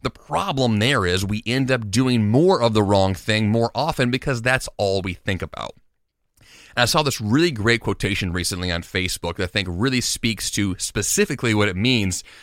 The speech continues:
to think about mistakes and how harmful that can be. It says, "How powerful we become when we no longer let our unrealized life be held hostage by our fear of making a mistake."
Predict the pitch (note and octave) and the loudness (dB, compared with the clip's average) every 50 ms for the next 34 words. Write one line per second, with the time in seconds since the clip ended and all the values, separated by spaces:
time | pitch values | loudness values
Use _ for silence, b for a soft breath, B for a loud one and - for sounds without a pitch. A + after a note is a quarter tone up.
0 | B B - - B2 A2+ - - E3 D#3+ - B2+ A#2 A#2 A2+ G2 F#2 - - - | B B -4 -2 -2 -2 -2 -2 -4 -2 -2 0 0 0 0 0 -2 -4 -4 0
1 | - A#2+ A2+ F#2+ - - - - - - G2+ - - - A2 G2 - - B2+ C3 | 0 2 2 0 0 -4 -6 -6 -6 -6 -8 -4 -2 -2 -2 -2 -4 -2 0 2
2 | C#3+ D3 B2+ - G#2+ G2 F2 D#2+ - - G2 F2 - - G2+ F2 D#2+ F#2+ F2 - | 2 2 0 -2 -2 -2 -2 -2 -2 -2 -4 -4 -4 -6 -8 -6 -4 -4 -4 -4
3 | - - - _ b b b b b b b b - G2+ - - C3+ B2 A#2+ A2+ | -8 -14 -20 _ b b b b b b b b -8 -6 -2 0 2 2 2 2
4 | G#2 - - - - _ _ _ _ _ _ _ _ - - - - D3 E3+ G3+ | 0 -2 -6 -8 -12 _ _ _ _ _ _ _ _ -14 -4 0 2 2 2 2
5 | G#3+ G#3 - - - - C#3+ C#3+ C#3 A2+ F#2 - - F#2 E2 F2+ G#2 G#2+ F#2 G#2 | 0 -2 -4 -4 -4 0 2 4 4 4 4 0 -4 -6 -4 -2 -2 -2 -2 -4
6 | - - - - G2+ F2 - - - - _ _ _ _ _ - A2 A#2+ A#2 A#2 | -6 -4 -2 -2 -2 -2 -2 -6 -12 -18 _ _ _ _ _ 0 0 2 2 2
7 | A2+ G#2+ G#2 G2+ G#2+ C3+ F3+ F#3 D#3+ B2+ C3 C3+ C3+ C#3+ D3 B2 G2+ F#2 F2 D2+ | 2 2 2 4 4 6 6 4 4 4 4 4 2 2 0 0 0 0 0 -2
8 | D#2 - - - F2+ F#2 - - _ - C#3 D#3+ E3+ D#3 C#3+ D3 D3+ C#3+ C3 A#2+ | -2 -4 -6 -4 -2 -2 -4 -4 _ -2 0 2 2 2 2 4 4 4 4 4
9 | A#2 A#2 A#2 G#2+ G2+ F#2+ F2+ E2 D#2 D2+ - - - A2 G#2+ - - A#2+ G2+ G2 | 4 2 2 0 -2 -2 -2 -2 -2 -4 -6 -8 -6 -6 -6 -4 -4 -4 -4 -4
10 | F#2 - - - C#3+ D#3+ E3 - - - D#3 C#3 A2 G2 A2 G2+ F2 F2 F2 - | -6 -8 -6 -4 -2 -2 -2 -2 -2 -2 -2 -2 0 0 0 2 2 0 -2 -4
11 | - - - C#3+ C#3+ C#3+ C#3+ C#3+ C#3+ C#3 b b b - B2+ B2+ - G#2+ G2 G#2 | -6 -6 -4 0 2 2 4 4 2 0 b b b -2 -2 -2 -2 0 0 0
12 | G#2 G#2 - - G2+ F#2+ F#2+ F2+ - _ - F2+ F2+ E2+ - - - - - F2+ | 0 0 -2 -2 -2 -2 -2 -4 -6 _ -8 -6 -4 -4 -4 -4 -6 -6 -6 -8
13 | D2+ - - - - | -8 -10 -14 -20 -20